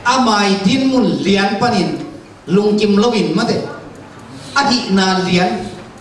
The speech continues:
hong ki pasak piin, atau kumung sang kai no,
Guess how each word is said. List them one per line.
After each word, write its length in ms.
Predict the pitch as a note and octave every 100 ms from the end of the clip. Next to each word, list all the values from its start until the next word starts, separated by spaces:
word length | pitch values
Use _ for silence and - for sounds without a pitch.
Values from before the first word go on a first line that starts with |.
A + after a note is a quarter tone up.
| -
hong 220 | F#3+ -
ki 80 | -
pasak 460 | G3+ - F#3+ E3+ F#3
piin, 380 | F#3 F#3 F3+ F3+
atau 300 | G#3+ B3 A#3+
kumung 300 | A#3 G3+ G3
sang 340 | - F3 E3 E3+
kai 200 | F#3+
no, 100 | F#3